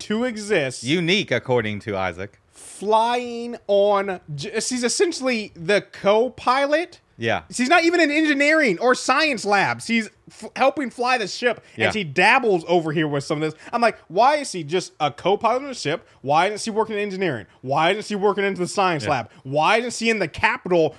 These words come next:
Speaker 1: with, like, her own full-fledged science team surrounding her? Because she is the greatest mind the human race has ever seen. But no, we're just gonna, she's just gonna hang out in the Orville. I was like, I do not like the character, but I still think, what the fuck? What
Speaker 2: Yeah.
Speaker 1: the,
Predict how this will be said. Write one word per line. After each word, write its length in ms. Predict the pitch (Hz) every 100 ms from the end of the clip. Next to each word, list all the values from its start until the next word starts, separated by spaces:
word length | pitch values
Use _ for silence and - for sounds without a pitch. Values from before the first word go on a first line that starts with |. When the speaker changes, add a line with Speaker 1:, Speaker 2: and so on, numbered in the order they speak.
| -
Speaker 1:
with, 240 | 175 156
like, 220 | 180 170
her 320 | - 196 175 -
own 300 | 202 226 202
full-fledged 760 | - 233 240 233 233 220 220 175
science 580 | - 202 233 233 170
team 260 | - 190 170
surrounding 420 | - 175 170 165
her? 200 | 170 170 -
Because 320 | - - 208 -
she 200 | 214 226
is 160 | 180
the 120 | 202
greatest 540 | 165 170 226 285 277 202
mind 480 | 208 233 233 233 294
the 100 | -
human 340 | 226 247 220
race 180 | 220 214
has 140 | 165 185
ever 240 | 214 208
seen. 240 | - 220 - -
But 120 | 247
no, 540 | 262 311 320 208 - - _
we're 220 | 196 240
just 220 | 269 277 302
gonna, 300 | 269 208 -
she's 200 | - 240
just 140 | 240 240
gonna 160 | 240
hang 240 | 226 233 233
out 240 | 233 240
in 60 | 226
the 80 | 233
Orville. 600 | 233 196 160 151 131 - _
I 120 | 208
was 160 | 240 240
like, 180 | 233 -
I 140 | 220
do 80 | 285
not 160 | 262 247
like 80 | 226
the 80 |
character, 400 | 160 240 247 170
but 100 | 160
I 140 | 185 214
still 240 | - 226
think, 180 | 202 165 _ -
what 180 | 494
the 80 | 571
fuck? 180 | 523 - _ _
What 100 | 494
Speaker 2:
Yeah. 100 |
Speaker 1:
the, 60 | 117